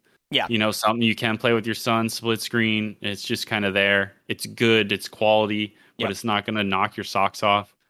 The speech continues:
Speaker 2: Um, but it did definitely, I think a lot of the Lego games are, like, extremely grindy as far as, like, collecting everything, 'cause that shit got kinda boring, and he kinda, he kinda lost interest at that point too. There's,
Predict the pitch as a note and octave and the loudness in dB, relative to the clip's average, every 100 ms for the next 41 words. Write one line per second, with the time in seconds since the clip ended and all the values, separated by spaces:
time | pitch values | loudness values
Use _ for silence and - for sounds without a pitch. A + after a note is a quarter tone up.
0 | _ _ _ A2 F#2+ F#2 F#2 - _ _ | _ _ _ -2 0 0 -4 -14 _ _
1 | A#2+ A2+ B2+ B2+ A#2+ B2+ B2+ D#3 D#3+ D#3 | 0 2 4 2 4 2 2 0 2 2
2 | C#3+ C3+ - - A#2+ D#3 C3 A#2+ A#2+ B2+ | 2 -2 -6 -4 -2 -2 0 2 4 2
3 | C3+ C3 C3+ C3+ C3+ C3+ G#2+ F#2+ F#2+ F#2 | 2 2 0 -2 -4 -6 -6 -4 -4 -4
4 | - - - - A2+ A#2 G2 F#2+ F#2 A2 | -8 -14 -8 0 2 2 0 0 2 2
5 | A#2+ B2+ B2 _ _ _ _ _ _ - | 2 0 -6 _ _ _ _ _ _ -6
6 | A2 - A#2 A2 A2 - G2+ G#2 A#2+ A#2+ | -2 2 4 4 0 0 0 0 0 2
7 | B2 C3 C3 A2 A#2 A2+ C#3 C3 B2 - | 0 0 -4 -2 -2 0 -2 2 0 0
8 | A#2 G#2 F#2+ A2 G#2+ F#2+ F#2 F#2 _ _ | -2 0 2 2 2 0 -4 -8 _ _
9 | _ _ _ _ _ _ _ _ - C3+ | _ _ _ _ _ _ _ _ -4 -2
10 | B2+ B2+ A#2 G#2 A#2 B2 A#2 G#2+ G2 F#2+ | 2 2 2 2 0 2 2 2 2 0
11 | G2+ F#2+ G#2 F#2+ G2+ F#2+ F2 - G2 - | -4 -6 -6 -4 -2 -2 -2 -4 -6 -2
12 | G#2+ G#2+ F2 | -2 0 -4